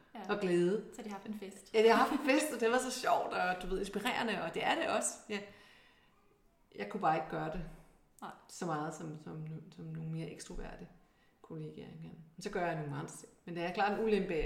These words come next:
Speaker 2: jeg ikke kunne und-, jeg, jeg kunne ikke undervise fuld tid.
Speaker 1: Nej.
Speaker 2: Mm. Og så kan det også være nogle gange mere privat,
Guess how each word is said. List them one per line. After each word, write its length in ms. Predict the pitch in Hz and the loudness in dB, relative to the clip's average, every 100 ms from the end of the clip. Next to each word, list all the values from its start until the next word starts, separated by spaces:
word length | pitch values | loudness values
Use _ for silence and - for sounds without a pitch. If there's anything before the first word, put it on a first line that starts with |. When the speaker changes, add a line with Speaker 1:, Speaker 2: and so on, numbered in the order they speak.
| - | 0
Speaker 2:
jeg 60 | |
ikke 120 | 156 - | -4 -6
kunne 140 | - | -6
und-, 140 | 160 156 | -6 -6
jeg, 200 | - 196 - | -10 -14 -12
jeg 80 | - | -4
kunne 120 | 208 | -2
ikke 140 | 208 180 | -2 -2
undervise 440 | 170 190 - - | -4 -4 -8 -10
fuld 160 | 170 - | -12 -10
tid. 180 | 214 - - _ - | -10 -12 -18 _ -14
Speaker 1:
Nej. 80 | 180 - - _ _ | -14 -14 -20 _ _
Speaker 2:
Mm. 120 | 143 - _ _ _ _ _ _ _ _ _ _ _ _ - _ _ _ _ _ _ _ _ _ _ _ _ _ _ _ _ _ _ _ _ _ _ | -18 -18 _ _ _ _ _ _ _ _ _ _ _ _ -20 _ _ _ _ _ _ _ _ _ _ _ _ _ _ _ _ _ _ _ _ _ _
Og 40 | |
så 80 | - | -14
kan 100 | 165 | -8
det 100 | 151 | -8
også 160 | 139 175 | -8 -8
være 100 | 175 | -6
nogle 160 | 151 151 | -6 -6
gange 200 | 170 180 | -4 -4
mere 260 | 156 151 156 - | -4 -4 -6 -10
privat, 200 | 147 | -8